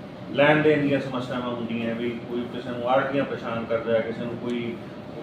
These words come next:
ਫਾਈਨਾਂਸ ਕੰਪਨੀ ਪਰੇਸ਼ਾਨ ਕਰਦੀ ਹੈ, ਕਿਸੇ ਨੂੰ ਕੋਈ ਲੈਣ ਦੇਣ ਦੇ ਉਹਦੇ ਸੁਲਝਿਆ ਹੋਇਆ ਹੈ,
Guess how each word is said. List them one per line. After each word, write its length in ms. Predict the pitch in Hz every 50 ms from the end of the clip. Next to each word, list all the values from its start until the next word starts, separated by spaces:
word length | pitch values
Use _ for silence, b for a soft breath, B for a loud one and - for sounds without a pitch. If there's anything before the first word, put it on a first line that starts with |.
| - - -
ਫਾਈਨਾਂਸ 360 | 110 135 143 143 143 139 -
ਕੰਪਨੀ 280 | 135 127 120 120 123
ਪਰੇਸ਼ਾਨ 460 | 123 - 120 117 120 123 117 117 117 117
ਕਰਦੀ 320 | 117 110 98 110 113 113 113
ਹੈ, 80 | 110
ਕਿਸੇ 220 | 110 113 117 120 120
ਨੂੰ 80 | 120
ਕੋਈ 140 | 117 120 117
ਲੈਣ 280 | 120 135 135 139 135 127
ਦੇਣ 200 | 131 131 127 123
ਦੇ 100 | 127 123
ਉਹਦੇ 260 | 120 123 123 131 127
ਸੁਲਝਿਆ 280 | 123 123 117 120 127 127
ਹੋਇਆ 260 | 117 113 113 113 113
ਹੈ, 200 | 110 110 107